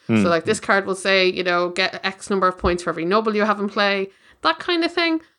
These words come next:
Speaker 2: Um, but the strategy part is, is, of course, is that you've so few actions you can actually do on a turn. Money is very tight,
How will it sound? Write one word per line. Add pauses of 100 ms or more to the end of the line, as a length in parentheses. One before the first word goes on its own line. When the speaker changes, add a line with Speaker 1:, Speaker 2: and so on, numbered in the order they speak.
(200)
Speaker 2:
Um,
but
the
strategy
part
is,
is,
of
course,
is
that
you've
so
few
actions
you
can
actually
do
on
a
turn.
Money
is
very
tight,